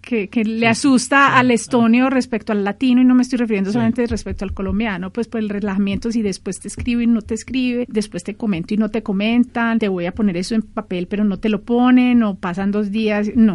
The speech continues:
Speaker 2: Y nada.
Speaker 1: No
Speaker 2: Ajá.
Speaker 1: se puede. Eso no se puede. Entonces, ¿cuáles son las oportunidades? Todas, porque lo que necesitamos es gente que sepa tanto como todos us-, todos ustedes saben, o como todos nosotros sabemos en estos países, y que estén dispuestos a, a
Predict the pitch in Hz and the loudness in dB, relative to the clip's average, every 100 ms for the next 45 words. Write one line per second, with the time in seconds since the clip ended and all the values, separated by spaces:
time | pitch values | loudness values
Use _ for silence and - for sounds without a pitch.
0 | 143 127 131 113 - 247 214 196 208 214 | 0 -8 -8 -12 -6 0 0 0 -2 -4
1 | 196 170 - - 208 196 220 220 226 214 | -6 -8 -12 -10 -6 -2 -2 -2 -2 -4
2 | 190 226 277 277 277 262 247 214 240 - | -4 -2 0 2 2 0 -4 -6 -6 -6
3 | - 233 185 196 175 226 240 208 214 208 | -2 -2 -2 -8 -12 -8 -4 -2 0 0
4 | 196 208 247 262 262 233 247 202 196 226 | 0 -2 -2 2 2 0 -2 -4 -4 -4
5 | 240 233 262 240 208 208 208 214 247 202 | -4 -4 -2 -2 -2 -4 -6 -4 -4 -8
6 | - - 208 240 262 - 196 208 320 359 | -12 -8 -6 -4 -4 -4 -6 -4 -2 -2
7 | 214 196 180 208 220 233 262 294 226 269 | -2 -6 -8 -8 -6 -2 0 0 -2 -4
8 | 269 226 208 247 240 208 277 - 302 247 | -2 0 2 4 4 2 2 2 4 2
9 | 240 269 254 302 254 240 208 196 208 247 | 2 -2 0 0 0 -2 -2 -2 -4 -4
10 | 240 240 240 220 170 233 202 | -4 -4 -4 -4 -6 -8 -10